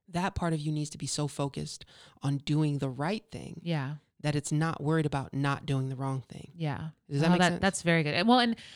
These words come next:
Speaker 2: what you're talking to also is, is along the same lines as religion and legalism.
Speaker 1: Come on.
Speaker 2: So,
Speaker 1: Yeah.
Speaker 2: like, how, i-, it's that question of, "Well, how close can I get to the line
Speaker 1: Right.
Speaker 2: of being sinful
Speaker 1: Mm-hmm.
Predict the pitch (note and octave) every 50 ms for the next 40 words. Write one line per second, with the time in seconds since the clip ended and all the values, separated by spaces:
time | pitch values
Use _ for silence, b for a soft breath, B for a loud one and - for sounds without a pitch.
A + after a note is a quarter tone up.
0 | B B B - G3 A#3 - A3 A3+ - - G#3+ A3 A3 G#3 - G#3 C#3 D#3 F#3+
1 | F#3+ - G3 F3+ F3 E3+ D#3+ - - - F3+ D#3+ F3+ F3+ F3+ E3+ E3+ F3 E3 -
2 | - F3 E3 E3 D#3 D3+ D#3 D#3 D3+ D#3 - - D#3 D#3 D3+ D3+ D#3+ D3+ D#3 D#3+
3 | D3+ D#3 D#3+ D#3 D3 D3 D3 D#3+ E3+ - - - - - - - - F3+ - -
4 | E3 E3+ D#3+ E3 - - - D#3+ G#3 G3 F#3+ F3+ E3+ E3 E3 - - - _ -
5 | - - - A3 G#3+ G#3+ A3 A3 A3 - - - - - - _ _ - A3 F#3+
6 | - A3+ G3+ - - - A#3+ A#3 - - - G3+ F3+ F3 F3 F3 E3+ _ _ _
7 | _ _ _ _ _ _ _ - F#3 F3+ F3 F3 E3+ D#3 E3 - - F#3+ F#3+ G3+
8 | G3 - B3 C#4 D4 C#4 - - B3+ B3+ B3 - - B3+ G#3 G3 F#3+ F3 F#3 -
9 | - F#3+ F3 E3+ D#3+ D#3+ D#3 D#3 D3+ D3+ D3 C#3+ C#3+ D3 D3+ D3+ D3+ D#3 E3+ -
10 | _ _ _ _ _ _ _ _ _ _ _ _ _ _ _ - F#3 F3 E3+ E3
11 | D#3 D3+ D3 - _ - E3 D3+ G3 G3 F#3+ F3+ F3 D#3 - - - C#4+ C#4 B3
12 | G3+ - - E3 D#3 D3 C#3+ C#3+ C#3 - D3 C3+ C3 C3+